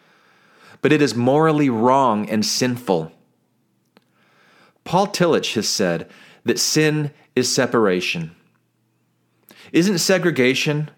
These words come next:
an existential expression of man's tragic separation, an expression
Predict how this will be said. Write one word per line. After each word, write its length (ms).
an 140
existential 920
expression 720
of 180
man's 380
tragic 480
separation, 960
an 80
expression 680